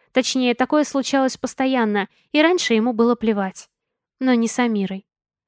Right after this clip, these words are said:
Во-первых, она отчаянно напоминала ему сестру. Во-вторых, чужие чувства — это не игрушка.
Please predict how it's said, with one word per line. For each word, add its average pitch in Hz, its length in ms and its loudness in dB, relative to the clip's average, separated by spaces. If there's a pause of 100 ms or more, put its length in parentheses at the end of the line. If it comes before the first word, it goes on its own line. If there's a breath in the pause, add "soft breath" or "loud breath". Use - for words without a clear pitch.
(180)
Во-первых, 330 680 2
она 302 280 2
отчаянно 262 560 2
напоминала 269 580 2
ему 220 320 2
сестру. - 480 -6 (500 soft breath)
Во-вторых, 285 540 2
чужие 254 340 0
чувства — 294 360 -2
это 233 200 2
не 240 180 0
игрушка. 233 500 -4